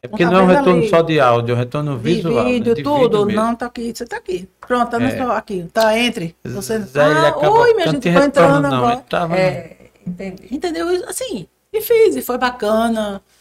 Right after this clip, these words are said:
Speaker 2: E fiz outras coisas também,
Speaker 1: Ô,
Speaker 2: né?
Speaker 1: Zélia.
Speaker 2: Porque, assim, não existia tecnologia e vai e faz,
Speaker 1: E vai e
Speaker 2: faz.
Speaker 1: faz.
Speaker 2: Claro que ele não teria plástica, não tem, antigamente as reportagens,
Speaker 1: Sim.
Speaker 2: as matérias não tinham a plástica visual que tem hoje com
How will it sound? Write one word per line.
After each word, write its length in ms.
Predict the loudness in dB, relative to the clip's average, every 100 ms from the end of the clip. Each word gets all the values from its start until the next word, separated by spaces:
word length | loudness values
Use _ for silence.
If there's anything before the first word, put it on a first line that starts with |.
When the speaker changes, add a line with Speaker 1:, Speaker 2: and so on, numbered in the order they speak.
| _ _ _ _ _ -10
Speaker 2:
E 100 | -4
fiz 200 | -2 0
outras 340 | -2 -4 -6
coisas 540 | -2 0 0 -2 -6 -6
também, 440 | -6 -4 -6 -6
Speaker 1:
Ô, 60 | -4
Speaker 2:
né? 60 | 2
Speaker 1:
Zélia. 280 | 4 4 2
Speaker 2:
Porque, 100 | 2
assim, 360 | 0 -4 -4
não 140 | -2 -2
existia 340 | -4 -6 -6
tecnologia 500 | -6 -8 -8 -6 -2 2 2
e 80 | 2
vai 280 | 0 0
e 40 | -2
faz, 360 | -4 -4 -4
Speaker 1:
E 20 | -2
vai 160 | -4
e 40 | -4
Speaker 2:
faz. 160 | -8
Speaker 1:
faz. 220 | -6 -4 0
Speaker 2:
Claro 360 | 2 2 -2
que 340 | -8 -8 -8 -6
ele 400 | 0 0 0 -2
não 400 | -4 -2 -2 -2
teria 500 | -2 -2 -2 -2 -4 -6 -10
plástica, 720 | -8 -6 -6 -6 -6 -6 -8
não 240 | -2 -2 -2
tem, 400 | -2 -4 -2 -4
antigamente 540 | -8 -10 -8 -8 -8 -8
as 220 | -8 -10
reportagens, 520 | -14 -6 -2 0 0 -2
Speaker 1:
Sim. 40 |
Speaker 2:
as 80 | -4
matérias 440 | -6 -4 -2 -2
não 140 | -4 -6
tinham 260 | -8 -8 -10 _ _ _ -18
a 80 | -18
plástica 720 | -8 -6 -6 -6 -8 -8 -8
visual 480 | -8 -8 -2 0 -2
que 80 | -4
tem 180 | -8 0
hoje 380 | 2 2 -2
com 240 | -10 -10